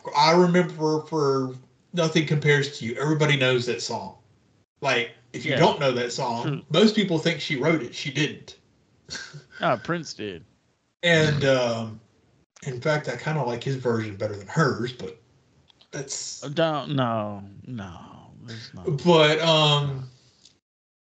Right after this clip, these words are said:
Speaker 1: but I like her
Speaker 2: Mm-hmm.
Speaker 1: version as, I like her version as well. It's just, um, that, I,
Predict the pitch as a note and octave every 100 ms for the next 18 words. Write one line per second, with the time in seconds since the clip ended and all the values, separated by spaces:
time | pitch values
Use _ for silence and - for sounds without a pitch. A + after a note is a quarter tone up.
0 | - D3+ C#3+ D3+ F#3+ F#3 F3+ D3+ D#3 D3+
1 | C3+ C#3 B2 - - D3+ D#3 D3+ D#3 C3+
2 | C3+ C3+ B2+ G#2+ B2+ F#3 C3 A#2+ - -
3 | - - D3 C3 - D3 - D#3 C#3 C3
4 | B2 A#2+ - _ _ _ _ _ _ -
5 | - _ - _ _ _ _ _ _ _
6 | _ _ _ _ _ _ _ _ F#3 F3
7 | D#3+ G#3+ C4 - - _ _ _ _ _
8 | E3